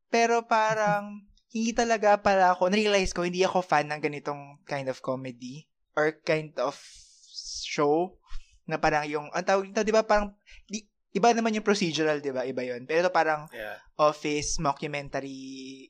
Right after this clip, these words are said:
Speaker 1: style, ganyan. Feeling ko, hindi talaga ako masyadong fan. Um, na minsan may mga, um, mahirap mag-keep track doon sa mga jokes minsan.
Speaker 2: Mm.
Speaker 1: Ayun. Pero,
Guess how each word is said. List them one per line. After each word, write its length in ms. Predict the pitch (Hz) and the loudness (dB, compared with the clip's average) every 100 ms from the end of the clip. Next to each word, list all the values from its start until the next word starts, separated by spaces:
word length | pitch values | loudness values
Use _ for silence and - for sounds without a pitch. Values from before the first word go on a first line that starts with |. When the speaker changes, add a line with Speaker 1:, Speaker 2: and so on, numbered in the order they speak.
| _ | _
Speaker 1:
style, 580 | - - 127 123 123 123 | -18 -8 -6 -6 -6 -8
ganyan. 440 | 120 123 123 123 _ - - - | -10 -10 -10 -12 _ -20 -20 -14
Feeling 480 | - 233 240 240 226 | -10 -6 -6 -8 -8
ko, 220 | - 190 180 180 180 180 185 _ _ _ _ _ _ - _ _ _ | -4 0 2 2 2 0 -4 _ _ _ _ _ _ -20 _ _ _
hindi 160 | 175 | -10
talaga 300 | 170 175 165 | 0 2 4
ako 180 | 151 151 | 2 0
masyadong 380 | 147 143 131 131 | -4 -6 -6 -8
fan. 500 | - 131 123 120 123 _ - - _ _ - | -4 -2 -2 -6 -14 _ -20 -20 _ _ -12
Um, 540 | 135 127 127 127 127 - _ _ _ _ _ _ | -8 -8 -10 -14 -18 -20 _ _ _ _ _ _
na 120 | 160 | -6
minsan 340 | 160 165 165 165 | -4 -2 -2 0
may 140 | 170 | 0
mga, 380 | 165 160 156 139 _ _ - | 0 0 0 -4 _ _ 0
um, 380 | 143 139 139 135 127 _ | 2 2 0 -6 -20 _
mahirap 360 | 175 190 180 180 | 0 4 2 2
mag-keep 480 | 175 - - 156 | -6 -6 -14 -10
track 240 | - 156 - | -4 -4 -2
doon 160 | 143 | -4
sa 100 | - | -4
mga 260 | 151 147 143 139 135 139 - | -4 -6 -8 -8 -10 -12 -16
jokes 540 | 139 160 170 175 - - | -2 2 2 2 -6 -8
minsan. 680 | 165 160 160 156 170 190 202 _ _ | -8 -2 4 4 2 -4 -16 _ _
Speaker 2:
Mm. 480 | 143 123 120 120 113 | -16 -16 -16 -20 -12
Speaker 1:
Ayun. 260 | 143 143 156 - - | -6 -6 -6 -12 -12
Pero, 320 | - 247 240 | -2 0 0